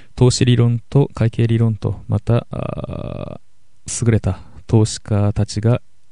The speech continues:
これまでに得た洞察や、あ、彼らが今に伝える投資の知恵といったことをですね、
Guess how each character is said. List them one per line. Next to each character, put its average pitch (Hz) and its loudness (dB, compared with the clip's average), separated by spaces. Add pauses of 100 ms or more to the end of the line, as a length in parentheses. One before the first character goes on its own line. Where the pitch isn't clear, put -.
(320)
こ - 4
れ 110 6
ま 110 6
で 107 4
に 98 2
得 110 2
た 101 2
洞 101 4
察 104 0
や、 113 2
あ、 - -4
彼 110 0
ら 98 2
が 101 2
今 104 4
に 95 -2
伝 - 0
え 113 4
る 123 2
投 107 2
資 107 -2
の 101 2
知 - -2
恵 123 2
と - -2
い 117 -2
っ - -6
た - -2
こ 120 -2
と 131 0
を 123 2
で 104 -2
す - -8
ね、 95 -4